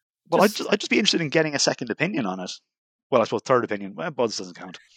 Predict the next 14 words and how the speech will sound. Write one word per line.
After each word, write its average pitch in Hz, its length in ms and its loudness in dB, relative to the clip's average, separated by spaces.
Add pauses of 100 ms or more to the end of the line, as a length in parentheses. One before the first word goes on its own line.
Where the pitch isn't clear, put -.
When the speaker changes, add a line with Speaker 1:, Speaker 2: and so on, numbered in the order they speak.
(260)
Speaker 2:
<laughs> - 240 -14
Speaker 1:
Again, 123 300 2 (400)
very 110 240 0
secure 110 280 0
in 104 60 -4
the 104 80 -6
knowledge 98 220 -6
that 90 100 -6
he 101 60 -6
doesn't 95 200 -10
listen 92 200 -10
to 80 40 -14
this. 90 240 -12 (440)
Speaker 2:
<laughs> - 360 -4